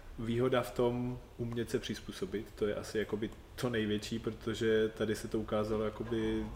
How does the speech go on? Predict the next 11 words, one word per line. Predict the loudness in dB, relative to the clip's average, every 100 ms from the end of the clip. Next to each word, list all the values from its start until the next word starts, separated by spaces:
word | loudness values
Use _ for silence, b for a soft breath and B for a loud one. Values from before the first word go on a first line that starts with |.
| -8
naplno | -4 -2 0 0 0 -2 B B B B B B
a, | 0 2 4 4 2
a | 2
od | 0 0 0
toho, | 2 4 4
že, | 4 4 4 2 0
že | -2
člověk | 0 2 4 2 0 -4
z | -2
toho | 0 2
kolotoče, | 4 4 4 2 4 4 4